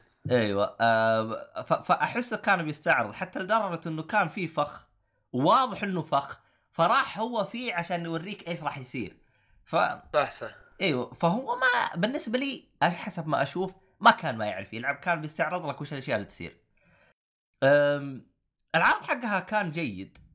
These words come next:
Speaker 1: أنا أتكلم عن نفسي، أنا ماني فان لستار وورز،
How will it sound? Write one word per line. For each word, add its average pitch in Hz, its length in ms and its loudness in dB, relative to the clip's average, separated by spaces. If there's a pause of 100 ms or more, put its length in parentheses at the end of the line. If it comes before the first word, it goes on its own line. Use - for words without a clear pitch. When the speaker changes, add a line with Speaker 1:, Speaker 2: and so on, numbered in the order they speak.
(920)
Speaker 1:
أنا 139 360 4
أتكلم 160 400 -4
عن 156 100 -4
نفسي، 170 300 -2
أنا 147 100 -2
ماني 156 200 -2
فان 95 320 0 (180)
لستار 90 720 -8
وورز، 95 360 -4